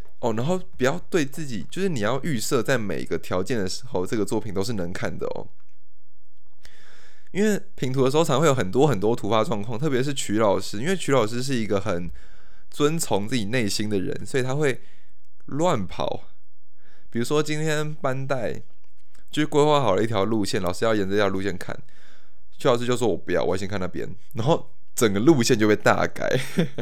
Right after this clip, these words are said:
<laughs> 整个路线就会被大改。那如果你有预设，你那个作品是要什么时候看的话，你就必须先说，然后要很大声的跟老师要求，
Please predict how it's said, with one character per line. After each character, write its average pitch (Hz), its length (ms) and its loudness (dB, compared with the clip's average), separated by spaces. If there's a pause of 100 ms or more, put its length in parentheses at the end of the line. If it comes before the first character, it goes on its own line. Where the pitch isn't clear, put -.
(480)
<laughs> - 920 -4
整 117 140 0
个 113 80 0
路 170 160 6
线 160 120 4
就 143 100 2
会 135 60 6
被 127 320 4 (120)
大 98 240 0
改。 - 320 -2
那 107 280 0 (600)
如 135 120 2
果 151 120 4
你 131 80 2
有 113 160 2
预 135 160 2
设， 104 320 4
你 95 100 -2
那 120 80 0
个 131 80 2
作 135 100 2
品 107 120 -2
是 107 80 0
要 117 60 4
什 107 100 -2
么 87 40 -4
时 - 100 -2
候 101 60 2
看 113 160 -2
的 92 80 -2
话， 101 160 -2
你 87 80 -4
就 90 120 -2
必 - 200 -2
须 101 140 -2
先 95 260 -2
说， 85 360 -2
然 82 40 -4
后 95 120 0
要 95 100 0
很 95 220 -4
大 110 240 0
声 95 240 -2
的 92 220 0 (500)
跟 101 120 0
老 87 100 2
师 87 140 -2
要 82 120 2
求， - 140 -2